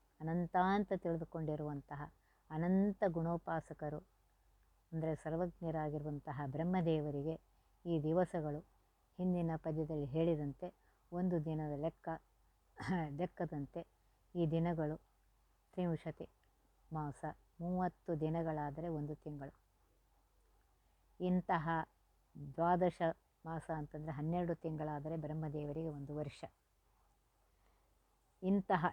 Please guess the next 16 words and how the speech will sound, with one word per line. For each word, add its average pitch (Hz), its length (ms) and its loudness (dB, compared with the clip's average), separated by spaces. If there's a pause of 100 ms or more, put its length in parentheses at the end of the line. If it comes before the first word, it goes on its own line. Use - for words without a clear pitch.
(160)
ಶತವೆರಡೆರಡು 170 920 4 (240)
ಅಂದ್ರೆ 165 220 -2 (160)
ಇಂತಹ 190 420 2
ನೂರು 180 360 2 (100)
ವರ್ಷಗಳಾದರೆ, 156 800 -2 (880)
ನೂರು 190 300 2
ವರ್ಷ 165 280 0 (1080)
ಎರಡನೇ 170 400 4 (180)
ಭಾಗದಿ 156 380 -4
ಅಂದರೆ 147 340 0 (440)
ಮೊದಲನೇ 175 440 2 (160)
ಐವತ್ತು 170 440 0
ವರ್ಷ 151 280 -2 (360)
ಬಹಿರ್ಬ್ರಹ್ಮಾಂಡದಲ್ಲಿ 156 1300 2 (640)
ವ್ಯಾಪಾರ 160 460 0
ಮಾಡಿ 151 280 -2